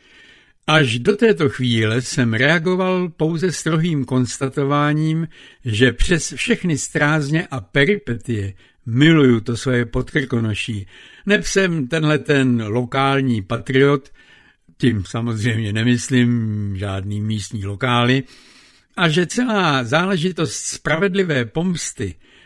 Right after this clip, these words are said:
popsaná ve zmíněné předcházející knížce, neskončila jen happy endem, ale měla po čase ještě tragickou a drsnou dohru.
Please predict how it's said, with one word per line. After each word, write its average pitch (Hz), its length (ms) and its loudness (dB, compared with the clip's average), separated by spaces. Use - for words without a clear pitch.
popsaná 180 560 0
ve 143 160 4
zmíněné 147 640 2
předcházející 151 1000 -2
knížce, 135 600 -2
neskončila 170 760 0
jen 123 320 2
happy 123 300 0
endem, 143 500 0
ale 123 240 4
měla 156 400 2
po 156 160 -2
čase 160 340 -2
ještě 139 360 -2
tragickou 139 800 0
a 110 120 -6
drsnou 120 600 -2
dohru. 95 500 -4